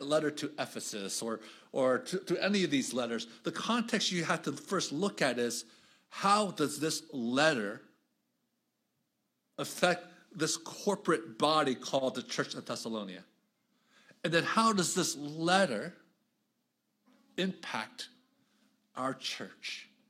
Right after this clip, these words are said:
C C P C, as well? For it is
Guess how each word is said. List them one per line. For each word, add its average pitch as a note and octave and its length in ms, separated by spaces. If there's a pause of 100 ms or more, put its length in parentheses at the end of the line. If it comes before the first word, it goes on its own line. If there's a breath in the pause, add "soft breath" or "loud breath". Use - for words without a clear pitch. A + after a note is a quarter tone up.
(160)
C - 180
C A2+ 240
P - 300
C, F2+ 360 (1160)
as - 180
well? F#2+ 220 (2500)
For A#2 200
it A#2 140
is B2 360